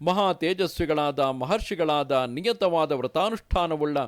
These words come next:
ಜಿತೇಂದ್ರಿಯರಾದ ವಿಶ್ವಾಮಿತ್ರರು ಯಜ್ಞ ದೀಕ್ಷಾಬದ್ಧರಾದರು. ಸ್ಕಂದ ಮತ್ತು ವಿಶಾಖರಂತೆ ಮಹಾ ತೇಜಸ್ವಿಗಳಾಗಿರುವ ರಾಮ ಲಕ್ಷ್ಮಣರು ಆ ರಾತ್ರಿಯನ್ನು ಸುಖ ನಿದ್ರೆಯಿಂದ ಕಳೆದು ಸುಪ್ರಭಾತವಾದೊಡನೆಗೆ ಎದ್ದು ಸ್ನಾನಾದಿಗಳನ್ನು ಮಾಡಿ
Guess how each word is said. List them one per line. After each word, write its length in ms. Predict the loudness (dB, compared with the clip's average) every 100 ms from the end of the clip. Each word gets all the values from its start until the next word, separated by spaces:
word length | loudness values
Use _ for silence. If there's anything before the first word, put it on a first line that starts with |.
| _ _ -10
ಜಿತೇಂದ್ರಿಯರಾದ 880 | -6 0 0 2 4 4 4 2 0
ವಿಶ್ವಾಮಿತ್ರರು 960 | -2 -4 -4 -2 -2 -4 -2 0 -2 -6 -20 _ -2
ಯಜ್ಞ 340 | -2 0 0 2
ದೀಕ್ಷಾಬದ್ಧರಾದರು. 1500 | 0 -2 0 2 2 0 0 0 0 0 -2 -4 -10 _ -20 _ -16
ಸ್ಕಂದ 440 | -2 0 2 4
ಮತ್ತು 440 | 4 4 0 -2 -4
ವಿಶಾಖರಂತೆ 880 | 0 0 0 0 0 0 -2 -4 -4 _ -2
ಮಹಾ 360 | 0 2 0
ತೇಜಸ್ವಿಗಳಾಗಿರುವ 1120 | 0 -2 0 -2 0 2 2 2 0 0 -2 -4 -20 -8
ರಾಮ 360 | 0 2 4 2
ಲಕ್ಷ್ಮಣರು 640 | 2 0 -2 0 0 -4
ಆ 200 | -2 0
ರಾತ್ರಿಯನ್ನು 760 | 2 0 -2 -2 -2 -2 -6 -6
ಸುಖ 280 | -8 -4
ನಿದ್ರೆಯಿಂದ 600 | -2 -2 -2 -2 -2 0
ಕಳೆದು 540 | 0 0 -4 -4 -4 -8 -16 _ -4
ಸುಪ್ರಭಾತವಾದೊಡನೆಗೆ 1500 | -4 0 0 2 2 2 4 4 4 2 0 -2 -2 -2 _ _
ಎದ್ದು 460 | 0 0 0 -2 -2
ಸ್ನಾನಾದಿಗಳನ್ನು 880 | -2 -4 0 0 0 0 0 0 -4
ಮಾಡಿ 360 | -4 -2 -4